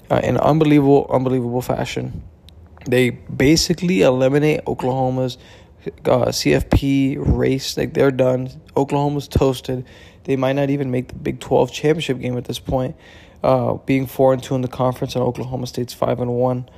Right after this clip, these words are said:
along with Texas being five and one. Um, they're gonna have to, you know, depend on some teams to lose and obviously win. And then Kansas State comes up just short in overtime, just, just short in overtime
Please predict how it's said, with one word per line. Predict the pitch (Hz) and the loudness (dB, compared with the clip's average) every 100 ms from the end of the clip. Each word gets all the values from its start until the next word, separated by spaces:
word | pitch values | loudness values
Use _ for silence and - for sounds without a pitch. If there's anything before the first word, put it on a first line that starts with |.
| - - - | -20 -20 -2
along | 131 123 | 0 0
with | 117 | -2
Texas | 123 - 123 | -4 -6 -10
being | 127 127 | -10 -10
five | - - 123 | -4 -4 -4
and | 123 | -6
one. | 123 131 - - - - - - | -6 -8 -12 -20 -20 -20 -16 -4
Um, | 127 120 - 139 | -2 -2 -4 -2
they're | 131 | 2
gonna | 131 127 | 4 4
have | 127 - | 2 0
to, | 127 120 127 - - | 0 0 -6 -14 -4
you | 131 | -2
know, | 123 127 - | -2 -6 -4
depend | 131 139 135 | 0 2 0
on | 127 | 0
some | 127 | -2
teams | 120 131 123 | -4 -6 -6
to | 127 | -8
lose | 131 131 127 - | -4 -2 -4 -6
and | 123 123 - | -8 -10 -8
obviously | 123 123 123 | -6 -6 -6
win. | 123 123 131 - - - - - - - - - | -4 -4 -6 -10 -20 -20 -20 -20 -20 -20 -20 -6
And | - 139 | 0 2
then | 135 | 0
Kansas | - 143 143 139 | 2 2 4 2
State | 143 139 | 2 0
comes | 143 135 | 2 2
up | 131 | 2
just | 123 131 147 - | 0 2 2 2
short | - - 143 139 | -6 -2 2 2
in | - 123 | 0 -2
overtime, | 127 127 127 - 131 123 123 | 0 0 -2 -2 -2 -2 -4
just, | - - - 175 165 - - - 151 | -12 -4 0 2 0 -6 -16 -16 -12
just | 131 147 143 - | -2 0 0 -2
short | - - 143 143 | -8 -2 0 0
in | |
overtime | 135 135 139 - 127 | -2 -2 -6 -6 -6